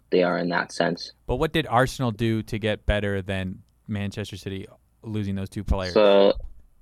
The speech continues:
Speaker 1: let's look at their thing. They were runner-ups last year. They got a Champions League spot. They added Declan Rice for a hundred sixteen million euros, Kai Havertz for seventy-five million euros, Jurrien Timber for forty million euros,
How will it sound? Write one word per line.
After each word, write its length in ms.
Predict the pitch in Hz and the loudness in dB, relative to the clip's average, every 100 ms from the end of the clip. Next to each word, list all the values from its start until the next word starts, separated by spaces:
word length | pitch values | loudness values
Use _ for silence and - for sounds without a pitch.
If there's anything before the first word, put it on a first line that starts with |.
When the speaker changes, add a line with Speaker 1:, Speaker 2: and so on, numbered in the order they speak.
| _ _ | _ _
Speaker 1:
let's 300 | 107 107 - | 6 6 4
look 180 | 104 - | 2 2
at 120 | 104 | 0
their 160 | 101 95 | 0 0
thing. 300 | - 90 85 - _ _ _ - - | -2 -4 -6 -12 _ _ _ -20 0
They 100 | 98 | 4
were 60 | 101 | 6
runner-ups 420 | 107 120 113 - | 6 6 4 4
last 320 | 98 101 - | 2 2 2
year. 200 | 107 117 - _ _ - | 2 2 -2 _ _ -4
They 320 | 95 95 - - _ _ _ _ _ _ _ | -2 -2 -4 -12 _ _ _ _ _ _ _
got 120 | 101 98 | 2 2
a 20 | |
Champions 460 | - 101 95 95 | 2 0 0 0
League 140 | 95 - | 0 0
spot. 320 | - 95 - - - - - | 2 2 0 -8 -20 -20 0
They 100 | 98 | 4
added 380 | 95 95 95 82 | 6 6 4 4
Declan 380 | 110 120 156 113 | 2 2 2 4
Rice 300 | 104 143 - - | 2 0 -8 -4
for 120 | 98 | 0
a 40 | |
hundred 260 | 101 104 104 | 2 2 0
sixteen 400 | - 101 - 98 | -2 -4 -2 0
million 340 | 95 95 95 92 | 0 0 0 2
euros, 560 | 92 92 110 151 - _ _ _ _ - | 4 6 4 0 -10 _ _ _ _ 0
Kai 180 | 110 127 | 2 4
Havertz 360 | 110 101 98 | 4 4 2
for 100 | 95 | -2
seventy-five 580 | - 95 95 - 101 113 | 0 0 0 2 4 4
million 260 | 110 92 92 | 2 -2 -2
euros, 480 | 92 95 131 - - _ _ _ - | 0 0 -2 -8 -20 _ _ _ 0
Jurrien 300 | 107 104 101 | 4 4 4
Timber 260 | 117 98 98 | 0 0 2
for 160 | 90 | -2
forty 320 | - 113 123 | 0 4 4
million 260 | 135 127 123 | 4 0 0
euros, 480 | 113 110 113 113 - | 2 2 0 -4 -12